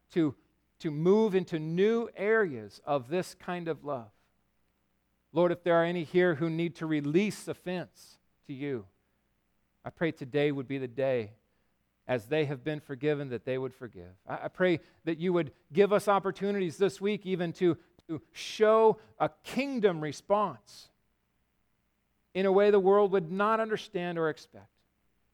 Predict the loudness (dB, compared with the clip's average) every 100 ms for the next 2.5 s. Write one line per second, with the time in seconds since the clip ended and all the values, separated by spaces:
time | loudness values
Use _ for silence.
0 | _ _ _ _ _ _ _ _ _ _
1 | _ -12 -10 -4 -4 -4 -6 -2 0 2
2 | 4 6 6 4 -2